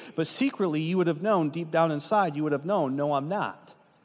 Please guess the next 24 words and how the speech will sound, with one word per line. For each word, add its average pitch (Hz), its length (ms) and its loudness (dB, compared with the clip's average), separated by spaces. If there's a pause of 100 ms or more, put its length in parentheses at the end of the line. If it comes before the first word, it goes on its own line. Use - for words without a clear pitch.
(760)
No, 147 160 -2
I'm 147 140 0
not. 175 240 0
Something 165 440 -2
else 147 280 -2
has 123 140 -6
actually 135 520 -4
taken 139 460 -6
control 107 840 -4 (600)
of 98 180 -6
me." - 400 -8 (1080)
Because, 160 220 2
see, 185 100 2
what 170 140 6
all 180 240 6
of 196 100 4
us 170 140 6
either 151 360 4
have 165 520 2
or 143 140 4
eventually 147 440 0
will 165 280 2
figure 139 400 -2
out 139 340 6